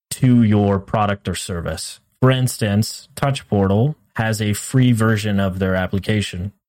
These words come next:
You know, you get two pages, you get eight buttons on each page.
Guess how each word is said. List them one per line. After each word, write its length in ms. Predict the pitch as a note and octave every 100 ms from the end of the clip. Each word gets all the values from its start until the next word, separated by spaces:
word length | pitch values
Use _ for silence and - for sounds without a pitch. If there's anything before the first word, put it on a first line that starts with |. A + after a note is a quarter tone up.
| _
You 220 | G2 G2+
know, 220 | G2 G2 G2
you 160 | F#2+
get 240 | F#2+ G2 -
two 200 | A#2+ G#2
pages, 600 | A2+ A2+ A2+ A2+ - -
you 140 | F#2+ F#2
get 180 | F#2
eight 240 | F2+ G#2+ G2+
buttons 320 | A2 G2+ G2+
on 140 | G2
each 240 | G2+ G2+ -
page. 420 | C#3 C#3 C3